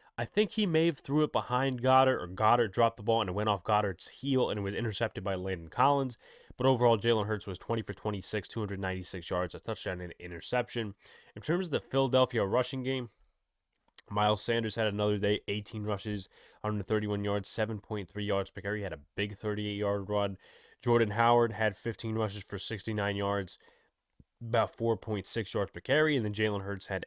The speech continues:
eight rushes for thirty-eight yards, two touchdowns, both on quarterback sneaks, and four point eight yards per carry. He had one lost fumble, as I mentioned.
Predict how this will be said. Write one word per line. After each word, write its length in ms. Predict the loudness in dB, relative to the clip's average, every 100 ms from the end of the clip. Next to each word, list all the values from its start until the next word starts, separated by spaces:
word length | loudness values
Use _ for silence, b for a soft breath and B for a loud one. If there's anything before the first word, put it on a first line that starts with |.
| -6
eight 180 | -6 -6
rushes 560 | -2 -2 -2 -6 -8 -14 _ _ _ _ _ _ _ _ _ -12 -4
for 120 | -2
thirty-eight 500 | 4 4 4 2 0
yards, 480 | 0 0 0 -4 -12 b b -4
two 160 | -2
touchdowns, 720 | 2 2 2 0 0 0 -4 -8 -2
both 220 | -2 0
on 140 | -2
quarterback 480 | 0 -2 2 0 0
sneaks, 420 | -4 -6 -6 -12 -8
and 320 | -6 -6 -8 -16 b b b -6
four 140 | -6
point 240 | -4 -4
eight 80 | -4
yards 220 | -4 -6
per 100 | -8
carry. 360 | -4 0 0 0
He 80 | -4
had 240 | -2 -4 -8 -10
one 260 | -4 -2
lost 280 | 0 -2 -2
fumble, 280 | -6 -4 -4
as 100 | -4
I 60 | -4
mentioned. 440 | -4 -4 -6